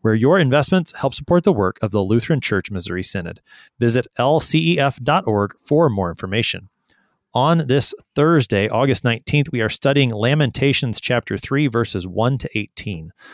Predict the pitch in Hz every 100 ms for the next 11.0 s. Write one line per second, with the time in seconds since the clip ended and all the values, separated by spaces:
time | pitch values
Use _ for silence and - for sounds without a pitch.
0 | - _ 101 85 - 170 180 - 131 117
1 | 143 135 98 107 131 110 110 139 117 113
2 | 131 117 - 104 - - 90 92 185 -
3 | - - - _ 123 120 120 120 - 143
4 | 170 185 170 127 - - 151 - 160 143
5 | 98 101 - 131 143 123 127 139 139 123
6 | 98 107 147 - 143 135 127 - 190 -
7 | 143 160 135 104 113 113 104 92 - -
8 | - 131 139 131 - - - 135 147 151
9 | 151 92 90 101 110 123 127 - - 98
10 | 104 - 98 90 - 90 92 90 -